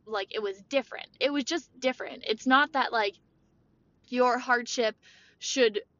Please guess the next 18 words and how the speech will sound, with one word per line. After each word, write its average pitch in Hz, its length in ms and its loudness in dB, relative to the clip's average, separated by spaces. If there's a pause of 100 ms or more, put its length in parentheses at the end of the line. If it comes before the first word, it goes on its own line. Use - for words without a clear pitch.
(520)
your 240 340 2
hardship 269 440 -2
was 240 180 -2
more 247 280 0
traumatic, 202 520 -2
so 202 320 -4 (340)
the 233 80 4
other 240 300 6
person 226 460 -6
who 226 160 -4
only 214 220 -8
had 220 240 -2
a 208 80 -2
little 311 480 0 (140)
hardship 226 440 -6
happen 214 320 -4
to 220 120 -8
them 208 200 -4